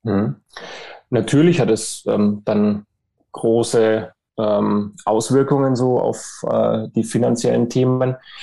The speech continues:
Es ist ja so, dass wir natürlich ein Grundgehalt bekommen, klar, das, ähm, findet oder wird ausgezahlt unabhängig von den Ansetzungen, aber wenn du verletzt bist oder dann eben die Spiele auf dem Platz nicht annehmen kannst, dann bricht da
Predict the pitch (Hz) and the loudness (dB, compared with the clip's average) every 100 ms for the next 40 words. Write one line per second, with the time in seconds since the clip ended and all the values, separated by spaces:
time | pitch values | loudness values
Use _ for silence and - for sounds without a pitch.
0 | - - - - 135 143 123 131 127 120 | -20 -10 -8 -2 0 0 2 2 2 2
1 | 120 117 113 - 113 - 117 117 95 - | 2 2 2 -2 -6 -4 0 0 -2 -4
2 | 123 127 143 139 139 - 151 151 - 104 | -4 0 0 0 -2 -4 -2 -2 -2 -2
3 | 135 143 - - - - - 110 107 104 | 0 -4 -4 -6 -6 -8 -4 -2 -2 -4
4 | - _ - 107 104 - - - 98 92 | -6 _ -2 2 2 -2 -12 -4 -2 -2
5 | - _ - - - 110 - 127 110 104 | -8 _ -8 -2 0 0 -2 -2 -2 0
6 | 120 123 120 117 113 110 104 113 123 143 | 0 0 0 0 0 0 0 0 -2 -2
7 | 151 156 160 - 113 101 104 104 104 - | -2 0 -2 -2 -2 0 0 0 -2 -8
8 | - - - 113 98 98 92 95 - 147 | -20 -20 -8 -2 0 0 -2 -2 -2 -2
9 | - - 110 110 107 107 104 _ _ - | -2 -2 0 0 0 -4 -8 _ _ -6
10 | 107 101 101 85 107 107 92 98 98 101 | -2 0 0 -2 0 0 2 0 -2 -6
11 | _ - - - - - - _ - 113 | _ -20 -20 -20 -20 -20 -20 _ -4 -2
12 | - 123 113 113 107 107 - 139 127 - | 2 4 4 4 2 0 0 -2 -2 -4
13 | - 123 131 135 139 139 139 139 143 - | -6 0 2 2 2 0 -2 -2 -2 -2
14 | 120 123 117 - 123 - 127 123 123 127 | -2 0 -2 -2 -4 -2 0 2 2 0